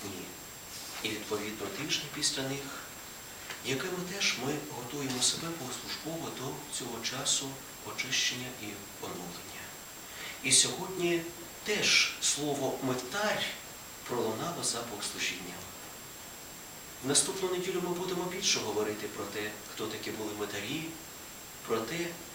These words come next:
як себе поводили фарисеї. А сьогодні ж Євангеліє розповідає нам про одного з митарів. А якщо сказа-, сказати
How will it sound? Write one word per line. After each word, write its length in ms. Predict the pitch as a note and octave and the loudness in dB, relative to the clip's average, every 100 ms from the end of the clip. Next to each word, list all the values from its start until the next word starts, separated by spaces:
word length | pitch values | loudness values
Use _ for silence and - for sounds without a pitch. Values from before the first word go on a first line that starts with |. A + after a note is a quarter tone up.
| - | 0
як 180 | A2+ - | 4 4
себе 220 | A#2+ A#2+ | 4 2
поводили 480 | A#2+ A2 A#2+ A#2 A2 G#2+ | 0 0 0 -2 -2 0
фарисеї. 640 | G#2+ - - F3+ F3+ E3 E3 - - - - | 4 6 6 4 2 0 -2 -6 -8 -6 0
А 80 | C#3 | 6
сьогодні 400 | - F#3+ G#3+ F#3 | 6 6 2 4
ж 160 | - D#3 | 4 4
Євангеліє 640 | F3 F3+ D#3+ D#3+ E3 D#3+ C3+ | 0 -2 0 2 2 2 2
розповідає 640 | C3+ D3 C#3+ D#3+ F3+ F3 | 0 0 -2 0 2 2
нам 240 | E3+ E3+ E3 - | 2 0 -2 -2
про 100 | D#3+ | 2
одного 880 | E3+ E3 D3+ - F#3 G3 G3 F#3 F#3 - | 4 4 2 2 2 2 4 4 2 4
з 180 | - D#3+ | 4 4
митарів. 720 | D#3+ D3+ D#3 D#3+ E3 D#3 - - - - - - - - - - | 2 -2 -4 -2 -2 0 -2 -4 -6 -8 -10 -10 -10 -10 -10 0
А 80 | G#2 | 2
якщо 280 | G#2 - - | 4 4 4
сказа-, 400 | - B2+ C3 - - - | 4 2 2 0 -2 4
сказати 480 | - - C3+ C3 | 4 6 4 2